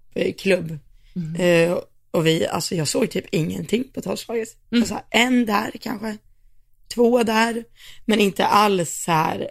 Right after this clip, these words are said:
Speaker 1: överallt.
Speaker 2: Okej.
Speaker 1: Och sen pratade jag med Sandra och Räv också, för de är i Amsterdam. Och de bara, alltså, det var fullt pådrag med
Speaker 2: Uff.
Speaker 1: fyrverkerier. Alltså, från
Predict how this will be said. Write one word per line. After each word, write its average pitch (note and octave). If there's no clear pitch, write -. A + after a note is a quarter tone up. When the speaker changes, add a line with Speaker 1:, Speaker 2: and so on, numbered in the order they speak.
Speaker 1:
överallt. E3+
Speaker 2:
Okej. G3
Speaker 1:
Och G3
sen F#3
pratade G3
jag F3
med F3
Sandra F3+
och E3+
Räv F#3
också, F3
för F3+
de F3+
är -
i F3
Amsterdam. F3+
Och F#3
de F3
bara, F#3
alltså, F#3
det F3+
var F3+
fullt G#3
pådrag F#3+
med F3
Speaker 2:
Uff. D#3+
Speaker 1:
fyrverkerier. F#3+
Alltså, F#3+
från F3